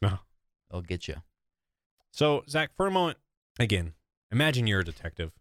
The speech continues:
Speaker 1: We'll call you Detective Skittlefucks.
Speaker 2: <laughs>
Speaker 1: Okay?
Speaker 2: Yeah, yeah.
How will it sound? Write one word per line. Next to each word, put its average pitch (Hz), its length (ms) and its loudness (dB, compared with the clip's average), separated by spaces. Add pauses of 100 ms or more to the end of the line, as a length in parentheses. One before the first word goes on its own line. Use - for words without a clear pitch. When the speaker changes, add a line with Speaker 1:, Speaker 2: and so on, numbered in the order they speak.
(240)
Speaker 1:
We'll 139 100 2
call 143 180 2
you 123 140 2
Detective 101 520 -4
Skittlefucks. - 920 -4 (120)
Speaker 2:
<laughs> - 100 -2 (220)
Speaker 1:
Okay? - 180 0
Speaker 2:
Yeah, 104 340 2
yeah. 104 300 -2